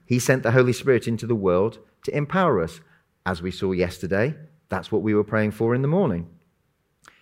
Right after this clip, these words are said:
Jesus gives us the same authority and the same power through the Holy Spirit so that we can continue his mission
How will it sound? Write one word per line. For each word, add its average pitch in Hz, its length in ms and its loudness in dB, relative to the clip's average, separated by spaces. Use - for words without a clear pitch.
Jesus 165 440 6
gives 151 300 2
us 117 160 2
the 117 100 -6
same 196 360 4
authority 113 800 2
and 110 180 4
the 110 40 2
same 160 420 2
power 113 600 2
through 175 300 6
the 185 100 6
Holy 165 300 4
Spirit 98 640 -2
so - 160 4
that 117 120 4
we 127 120 2
can 123 180 -2
continue 165 560 2
his 139 240 2
mission 110 520 -2